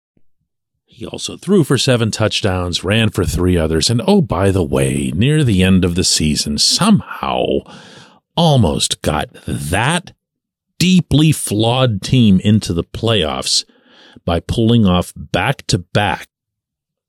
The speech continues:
final minute comebacks, both of them coming on Kenny Pickett touchdown passes, and thus becoming the first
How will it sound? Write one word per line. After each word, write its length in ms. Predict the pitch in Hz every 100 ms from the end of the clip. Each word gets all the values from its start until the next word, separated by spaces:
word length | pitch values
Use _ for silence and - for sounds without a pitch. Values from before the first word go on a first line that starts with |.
| _
final 600 | - - 117 123 120 110
minute 300 | 107 101 -
comebacks, 580 | - 113 85 78 - 82 69 _
both 380 | 151 185 240 -
of 200 | 87 76
them 300 | 139 - 113 - _ _ _ _
coming 520 | - 139 120 80 73 - _ _
on 220 | 95 98
Kenny 400 | - - 104 107
Pickett 480 | 101 - 82 87 -
touchdown 680 | - 90 - - 78 76 71 - - - _ -
passes, 840 | - 87 82 - - - - - _ _ _ _ _ _ _ _ _ _ _
and 200 | 104 92 80
thus 340 | 95 147 -
becoming 540 | 117 - - 135 135
the 100 | 123
first 640 | 127 - 175 180 185 -